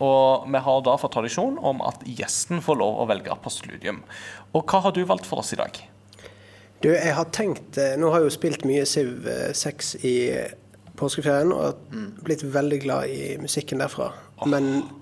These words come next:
Speaker 2: der man virkelig ble glad i Civilization-musikk,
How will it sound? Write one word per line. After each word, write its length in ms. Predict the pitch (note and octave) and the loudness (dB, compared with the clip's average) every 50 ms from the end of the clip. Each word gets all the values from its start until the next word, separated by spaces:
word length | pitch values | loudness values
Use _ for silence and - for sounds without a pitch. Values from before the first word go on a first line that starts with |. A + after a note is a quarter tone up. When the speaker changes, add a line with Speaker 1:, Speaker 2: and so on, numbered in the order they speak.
| - D#3 D3 | -14 -8 -4
Speaker 2:
der 180 | E3 D#3 D3+ | -2 0 0
man 180 | C#3+ C3+ C3 C3+ | 0 0 -2 -4
virkelig 540 | C#3 D3 C#3+ - - - - - F#3 D#3 C3 B2+ | -4 -6 -8 -8 -10 -12 -8 -4 -4 -4 -2 -2
ble 120 | C3 C3 | -4 -4
glad 400 | C3 - D3 D3+ C#3+ C#3 C3+ A#2+ | -2 0 0 0 0 0 -2 -2
i 80 | C3+ - | -2 -2
Civilization-musikk, 1160 | - - - C3 C3 C3+ - - D#3+ D3+ C#3+ - - C#3+ - - - B2 - - - - | -2 -2 -2 -2 -4 -2 -2 0 0 0 0 -2 -4 -4 -4 -2 -2 -4 -4 -6 -16 -18